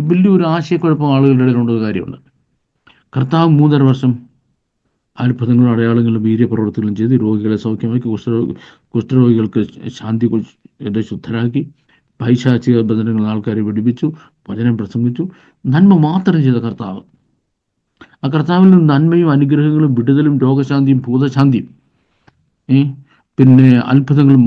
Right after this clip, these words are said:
മാത്രം റിസീവ് ചെയ്ത കർത്താവിൻ്റെ ഒരു ദോഷം, ഒരു ദോഷം ആർക്കും കർത്താവ് ചെയ്തിട്ടില്ല. ആ കർത്താവിനെ ആ ജനം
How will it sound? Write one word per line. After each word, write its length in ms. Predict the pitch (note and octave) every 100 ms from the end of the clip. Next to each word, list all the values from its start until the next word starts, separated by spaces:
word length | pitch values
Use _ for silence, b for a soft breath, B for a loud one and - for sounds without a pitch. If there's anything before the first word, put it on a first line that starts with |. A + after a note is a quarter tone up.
| B2
മാത്രം 380 | C#3 D3 C3+ C3 B2
റിസീവ് 320 | A#2 - B2
ചെയ്ത 120 | G#2 F#2
കർത്താവിൻ്റെ 420 | B2 A#2 E3 F3+ F#3+
ഒരു 80 | F3 D#3
ദോഷം, 300 | E3+ F3 F3+ B B B - G3+
ഒരു 140 | A3+ F#3
ദോഷം 260 | G3 F#3 F#3+ G#3
ആർക്കും 220 | G#3 F#3+
കർത്താവ് 240 | F3+ F3 E3
ചെയ്തിട്ടില്ല. 340 | D#3 C3 G#2+ - - _ _ _ _ _ _ b b b _ E3
ആ 40 | G3 A3+ -
കർത്താവിനെ 720 | D3+ C3 E3 D#3 A#2 F#2 F#2+ - _ _ _ _ _ _ _
ആ 140 | B2+ C#3 A#2+
ജനം 240 | A2 G2+